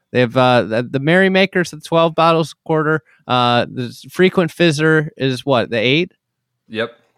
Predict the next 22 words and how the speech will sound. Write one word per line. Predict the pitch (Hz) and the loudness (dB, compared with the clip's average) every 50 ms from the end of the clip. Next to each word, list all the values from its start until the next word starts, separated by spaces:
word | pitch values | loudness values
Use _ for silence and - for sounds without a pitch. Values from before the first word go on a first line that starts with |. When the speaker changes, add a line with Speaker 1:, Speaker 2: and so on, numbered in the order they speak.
| - | -6
Speaker 1:
Or, | - 135 117 - - - | -4 -4 -4 -6 -10 -16
Speaker 2:
Yep, | - - - - | -16 -16 -12 -6
Speaker 1:
and | - - 139 135 135 | -4 -2 0 0 0
I | 135 139 | -2 -2
can't | - - 175 160 147 | -2 0 0 0 2
Speaker 2:
eight. | 151 | 2
Speaker 1:
remember | 151 147 143 135 139 | 2 2 2 2 2
what | 135 135 123 | 0 0 0
the | 123 123 | -2 -4
four | - _ - 113 113 107 101 | -8 _ -6 -4 -2 0 0
is. | 120 | 0
Speaker 2:
Weekender. | 151 160 147 - 147 123 107 98 95 87 80 - - _ - | 0 -2 0 0 0 0 0 0 -2 -4 -6 -6 -10 _ -10
Weekender, | 107 110 104 - 101 87 82 | -8 -8 -8 -8 -10 -10 -6
Speaker 1:
The | - 131 | -4 0
Speaker 2:
I | |
believe, | 127 147 147 139 | 2 2 2 2
Speaker 1:
Weekender. | - 139 113 110 - - - - | 0 -2 -4 -4 -8 -12 -14 -16
Speaker 2:
was | - 87 - | -16 -18 -18
four. | - - 87 82 78 71 - | -16 -14 -14 -12 -8 -4 -2
Speaker 1:
Um, | 135 135 127 123 120 117 113 110 101 | -2 0 0 0 0 -2 -2 -4 -6
Speaker 2:
Yeah. | 90 87 82 78 76 - _ _ _ _ _ _ _ _ _ _ _ | -10 -10 -12 -12 -16 -20 _ _ _ _ _ _ _ _ _ _ _
Speaker 1:
so, | - - 185 180 170 175 | -2 2 4 4 4 4